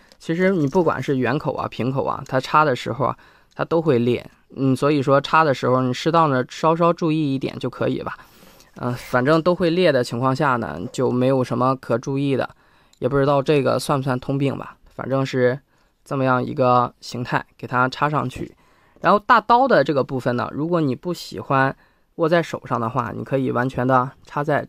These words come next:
这个地方的一个卡槽。插刀的一个感觉来说呢，并不是特别的理想，也可能是我自己没找准位置。然后呢，刀的一个刀刃部分呢是这一面，整体呢握紧，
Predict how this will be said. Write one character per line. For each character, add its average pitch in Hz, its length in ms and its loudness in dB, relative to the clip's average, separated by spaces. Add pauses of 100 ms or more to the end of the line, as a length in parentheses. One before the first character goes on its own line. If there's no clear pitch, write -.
这 175 120 -4
个 135 120 0
地 123 160 -6
方 120 120 -2
的 117 120 -4
一 123 100 -6
个 127 100 -2
卡 - 200 -10
槽。 - 240 -10
插 175 160 4
刀 175 280 2
的 95 380 0
一 120 140 -12
个 131 200 0 (120)
感 107 200 -6
觉 110 200 0
来 131 160 2
说 131 200 -2
呢， 120 280 -6
并 151 200 0
不 - 160 -14
是 120 400 -4 (200)
特 185 280 0
别 123 200 -4
的 120 160 0
理 117 180 -6
想， - 260 -8 (120)
也 - 100 -4
可 127 140 -4
能 113 120 -2
是 147 140 -2
我 123 160 0
自 139 140 -6
己 131 120 -4
没 127 160 0
找 135 160 2
准 107 300 -4 (540)
位 175 240 0
置。 135 240 0 (320)
然 127 160 -2
后 170 120 -2
呢， 147 160 2 (160)
刀 185 220 -2
的 107 220 -2
一 110 100 -8
个 127 140 0
刀 175 200 0
刃 185 220 0
部 135 140 -8
分 120 160 -6
呢 110 120 -6
是 139 160 -8
这 185 180 -4
一 - 140 -10
面， 120 140 -10 (120)
整 151 180 -4
体 - 160 -8
呢 117 280 -4
握 165 180 2
紧， - 220 -6